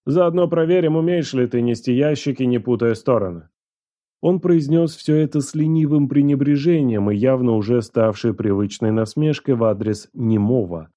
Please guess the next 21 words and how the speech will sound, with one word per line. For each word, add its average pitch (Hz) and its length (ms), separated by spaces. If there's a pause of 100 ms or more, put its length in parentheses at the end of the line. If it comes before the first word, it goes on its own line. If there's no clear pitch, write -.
(260)
Но 151 140
его 208 200
пристальный 175 540
взгляд 147 400
буквально 151 460
на 143 120
секунду 151 500
задержался 131 600
на 127 60
лице 120 340
парня, 113 500
и - 200
в 113 60
этой 113 180
секунде 160 440
было 151 300
что-то 143 380
большее, 131 520
чем 98 200
просто 98 320
ожидание. 98 580